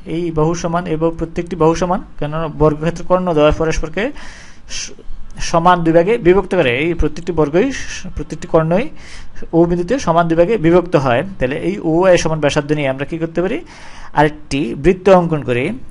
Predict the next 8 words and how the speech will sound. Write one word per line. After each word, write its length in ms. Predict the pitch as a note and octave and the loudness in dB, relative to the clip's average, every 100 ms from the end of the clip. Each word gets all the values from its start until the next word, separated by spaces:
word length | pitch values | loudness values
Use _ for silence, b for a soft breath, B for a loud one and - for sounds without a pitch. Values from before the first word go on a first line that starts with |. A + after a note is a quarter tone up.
| - | -8
তাহলে 200 | B2+ A#2 - | -6 -4 -2
আবার 300 | C3+ D3 B2+ C#3 - | 4 6 6 4 -2
আমরা 160 | C3 C#3 G3+ - - - C3+ | -4 -4 -6 -12 -14 -4 -2
আবার 280 | C3+ D#3 C#4 - - - - - - - - - - - - - - - B B B B B - | 2 0 0 -6 -10 -10 -6 -4 -4 -6 -6 -6 -8 -8 -8 -8 -14 -20 B B B B B 2
ওকে 520 | D#3 F3+ E3+ F3 C3+ C#3+ A3 C4+ - | 4 6 4 2 4 2 0 -6 -6
কেন্দ্র 280 | D#3+ D#3+ E3 E3 | -2 0 0 0
করে 200 | C3+ C3+ A3 C#4 - - - - - - - - b b b b - - - - - | 0 0 -2 -4 -6 -6 -6 -6 -6 -8 -10 -12 b b b b -18 -16 -14 -14 -6
কেন্দ্র 340 | C#3 C3 C3 | -2 0 0